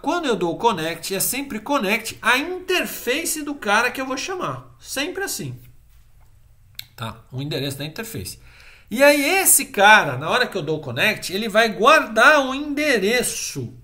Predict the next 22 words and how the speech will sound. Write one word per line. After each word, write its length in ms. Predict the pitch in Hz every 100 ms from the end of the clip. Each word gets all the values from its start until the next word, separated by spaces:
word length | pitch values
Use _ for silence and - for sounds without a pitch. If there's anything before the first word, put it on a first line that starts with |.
| - _ _ - - - -
do 160 | 160 254
outro, 540 | 220 233 - 95 - - - _ - -
tá? 400 | 151 202 - - _ -
E 120 | 226
ele 220 | 285 349
guarda 420 | 226 196 220 233
pra 320 | 247 - 240 247
na 160 | 269
hora 300 | 254 349 320
que 100 | -
ele 140 | 285 247
precisar, 960 | - 185 185 277 202 151 170 170 -
ele 180 | 202 214
chama 320 | 214 - 110
o 80 | 135
outro. 300 | 85 76 - _ _ _ _
Essa 580 | 135 120 120 - - - 123
é 220 | 120 120
a 140 | 135 202
ideia, 500 | 208 110 85 80 - - -
tá? 280 | 127 151 - - - - - - - - -
Então, 560 | 254 311 330 175 -